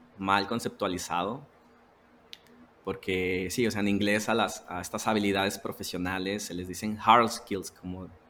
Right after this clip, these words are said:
dando a entender que son como más difíciles, pero la verdad que el tema técnico es muy fácil de aprender, o sea, el marketing... Eh, el ma-, los ne-, o sea, no es tan difícil. Lo difícil es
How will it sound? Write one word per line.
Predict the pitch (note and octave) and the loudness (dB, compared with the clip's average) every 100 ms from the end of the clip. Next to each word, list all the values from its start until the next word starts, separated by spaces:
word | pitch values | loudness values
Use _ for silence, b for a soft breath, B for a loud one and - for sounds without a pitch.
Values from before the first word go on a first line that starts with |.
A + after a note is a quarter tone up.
| - - - - | -20 -20 -20 -6
dando | F#2 F#2+ | -2 0
a | G#2 | 0
entender | G#2+ G2+ F#2+ | 0 0 -2
que | - | -4
son | G#2 G2 | -8 -8
como | F#2+ G#2 F#2+ | -6 -4 -2
más | F#2+ F#2 | -2 -4
difíciles, | G#2 G#2 G2 F2+ - | -8 -8 -8 -10 -8
pero | G#2 G#2+ | -2 2
la | G#2+ | 4
verdad | G#2+ A2 | 4 2
que | - D3 D3 B B - - | 0 -2 -4 B B -20 -20
el | G2 | -6
tema | G#2+ A#2+ | 0 0
técnico | A#2+ C#3 C#3 C3+ | 0 -2 0 0
es | |
muy | C3+ C3+ | 0 0
fácil | - - C#3 | -4 -4 -2
de | |
aprender, | C3 A2+ G2+ A2+ C#3 D3+ | -2 -2 -4 -4 -6 -10
o | - | -16
sea, | - G2+ | -10 -6
el | G#2 | -4
marketing... | G2+ - - B2 A#2+ G#2+ G2 - - - - - - - - - - - - - - - B3 - - - - | -4 -6 -8 -4 -2 -2 -4 -14 -20 -20 -20 -20 -20 -20 -20 -20 -20 -20 -20 -20 -20 -20 -20 -20 -20 -20 -20
Eh, | - C#2 D2+ - - - | -20 -18 -16 -18 -20 -16
el | F2 | -10
ma-, | E2 | -8
los | F#2+ G2 G2+ | -4 0 0
ne-, | G2+ G2+ | 0 -2
o | G#2 | -4
sea, | G#2+ | -2
no | G#2+ | 0
es | A2 - | 0 0
tan | D3 | 2
difícil. | A2+ F2+ C3 B2+ - - | 2 0 -2 -2 -8 -12
Lo | G#2 G#2 | -4 0
difícil | G2+ A2 B2 D3+ C#3 | 2 2 2 4 4
es | C3 C3+ - | 2 0 -8